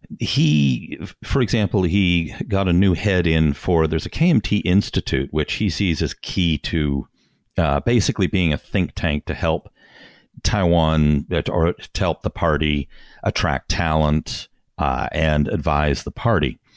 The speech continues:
which of course is, is, uh, not a bad idea. The party needs new ideas. But he did something interesting with that that I, I thought was, that was worth noting. Many, many years ago,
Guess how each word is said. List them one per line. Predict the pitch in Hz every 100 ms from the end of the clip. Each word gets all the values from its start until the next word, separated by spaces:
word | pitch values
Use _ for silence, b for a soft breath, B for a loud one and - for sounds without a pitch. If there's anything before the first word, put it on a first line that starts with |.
| B B B -
which | 202 -
of |
course | - 90 -
is, | 85
is, | - 92 87 80 - - - _ _
uh, | 95 113 104
not | 87 87 104
a |
bad | 90 101 101
idea. | 104 87 120 143 -
The | -
party | - 92 87
needs | 87 87 85 82
new | 85 85
ideas. | 87 82 95 - - - B B B -
But | 98 117
he |
did | 123 214
something | - 208 95 98
interesting | 113 160 139 - 104 80
with | 73
that | - 69 -
that | 73
I, | - - -
I | 78
thought | 82 73
was, | 73 -
that | 85 85
was | 78
worth | 78 69 -
noting. | 71 67 64 - B B B B B B _
Many, | - 113 190 220
many | 190 156 139
years | 117 123 135 135 117
ago, | 90 69 60 67